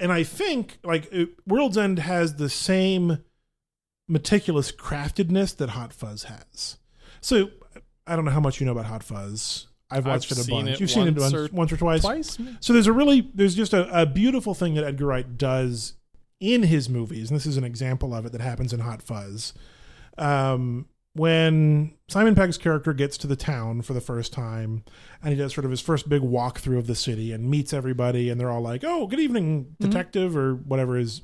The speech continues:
Speaker 1: you know, title is. "Good morning, good morning." And he's like, "This town is too bucolic, and I'm a city cop, and it's a fish out of water."
Speaker 2: Yeah.
Speaker 1: And so he, he walks through the city and meets everybody.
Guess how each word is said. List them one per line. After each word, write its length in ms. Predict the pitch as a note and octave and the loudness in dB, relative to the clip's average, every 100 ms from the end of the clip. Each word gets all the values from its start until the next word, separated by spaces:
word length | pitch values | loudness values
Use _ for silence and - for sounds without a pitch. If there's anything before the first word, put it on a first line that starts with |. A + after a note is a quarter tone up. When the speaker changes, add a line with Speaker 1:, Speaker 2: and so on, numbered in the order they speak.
| - | -6
Speaker 1:
you 120 | C#3+ | -2
know, 220 | B2 A2 A2 | -2 -2 -8
title 300 | - B2 A2+ | -8 -8 -6
is. 240 | A2+ A2+ - - _ - - - _ _ G#3+ | -8 -10 -14 -20 _ -20 -20 -20 _ _ -8
"Good 100 | B3+ | -4
morning, 380 | E4 F#3+ C3 | -2 -2 -2
good 100 | C#3+ | -2
morning." 460 | C4 A3 D#3+ A#2 A2+ - - - - - - | -2 -2 -4 -6 -10 -14 -20 -20 -20 -20 -14
And 80 | - | -6
he's 40 | C3 | -4
like, 120 | C3+ | -2
"This 140 | D#3+ | -2
town 200 | - D#3 | -2 -2
is 120 | C#3+ B2+ | -2 -2
too 160 | C3+ | -4
bucolic, 580 | B2 A#2+ - A#2 A2+ G#2+ | -2 -4 -4 -8 -8 -10
and 80 | A#2+ | -10
I'm 80 | A#2+ | -8
a 60 | |
city 240 | - A#2 G#2+ | -8 -10 -10
cop, 340 | A2 G#2 - | -12 -14 -12
and 100 | A2 | -12
it's 140 | G#2+ | -14
a 160 | - G#2 | -18 -10
fish 180 | G#3+ G#3 | -6 -4
out 120 | E3 | -2
of 80 | C#3 | -2
water." 340 | A#2 G#2 G#2+ - | -4 -8 -14 -12
Speaker 2:
Yeah. 220 | D3 G2+ - - - _ _ _ _ _ _ - | -8 -8 -10 -20 -20 _ _ _ _ _ _ -8
Speaker 1:
And 160 | D#3 D#3 | -6 -2
so 140 | D#3+ | -2
he, 280 | D3+ E3+ D#3 | -2 -2 -2
he 140 | D#3 E3+ | -2 -2
walks 340 | E3+ F#3+ - | 0 -2 -2
through 120 | - | -2
the 60 | F#3 | -2
city 280 | - E3 D#3 | 2 4 6
and 140 | C3+ | 4
meets 180 | D3+ C#3+ | 2 2
everybody. 560 | C#3+ C#3 C3 B2+ B2 | 0 0 0 0 -2